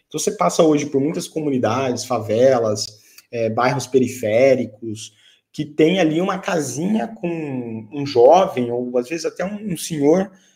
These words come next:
é, arrumando celular. Então, isso sim é, por falta de política pública, abriu-se espaço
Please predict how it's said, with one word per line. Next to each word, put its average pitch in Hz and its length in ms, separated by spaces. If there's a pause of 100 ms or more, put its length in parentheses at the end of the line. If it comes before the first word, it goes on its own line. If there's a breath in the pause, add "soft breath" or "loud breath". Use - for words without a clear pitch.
(220 soft breath)
é, 151 1040
arrumando 185 400
celular. 175 580
Então, 131 680
isso 190 400
sim 202 400
é, 135 160
por 147 260
falta 147 640
de 190 380
política 185 420
pública, 180 640 (280)
abriu-se 151 600
espaço 160 680